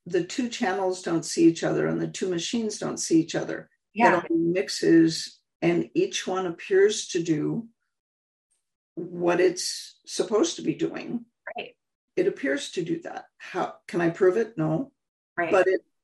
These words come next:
Speaker 1: after you do something two hundred thousand times, you get an idea that it's probably doing what you think it's doing. It's pretty fun. Hey, Denise Lassiter has, is terror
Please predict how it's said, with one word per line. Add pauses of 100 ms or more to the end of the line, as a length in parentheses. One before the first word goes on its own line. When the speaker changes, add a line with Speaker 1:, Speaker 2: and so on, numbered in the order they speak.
(340)
Speaker 1:
after
you
do
something
two
hundred
thousand
times,
you
get
an
idea
that (240)
it's
probably
doing
what
you
think
it's
doing. (300)
It's
pretty
fun. (360)
Hey,
Denise
Lassiter
has, (120)
is
terror